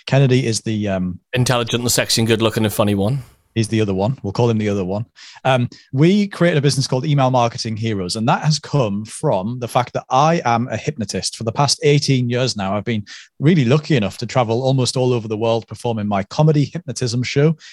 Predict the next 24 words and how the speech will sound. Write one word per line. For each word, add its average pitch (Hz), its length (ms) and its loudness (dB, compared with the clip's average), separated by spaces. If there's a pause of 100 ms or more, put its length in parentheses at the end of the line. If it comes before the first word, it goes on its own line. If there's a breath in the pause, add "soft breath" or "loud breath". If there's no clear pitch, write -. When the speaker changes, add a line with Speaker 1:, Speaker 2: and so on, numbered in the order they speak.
Speaker 1:
hypnotizing 151 720 2
people 147 360 -2 (280 loud breath)
and 117 480 2
making 120 300 0
them 104 80 -2
do 107 120 0
crazy 101 320 0
things. 95 320 -6
And 127 180 2
Kennedy 151 400 4
is 117 120 2
a 113 80 2
psychological 131 640 0
mind 135 460 2
reader, 101 360 -4
or 107 80 -8
in 101 80 -2
the 101 60 -2
States, 104 340 -2
they 98 140 -4
call 107 160 -4
it 87 100 -2
a - 40 0
mentalist, 147 560 4